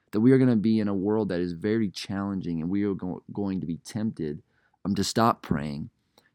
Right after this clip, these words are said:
and to start worrying, to stop praying and to look like we're praying, but really we're just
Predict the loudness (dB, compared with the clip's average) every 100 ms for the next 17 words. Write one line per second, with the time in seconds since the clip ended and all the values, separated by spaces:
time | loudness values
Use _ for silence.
0 | _ 0 0 0 -2 0 -2 -2 -4 -6
1 | -8 -6 -2 -2 -4 -10 -4 -2 -2 -4
2 | -4 -6 -4 -4 -4 -6 -6 _ _ _
3 | 2 4 4 2 2 0 -2 -2 0 -2
4 | -2 -2 4 4 4 2 0 -2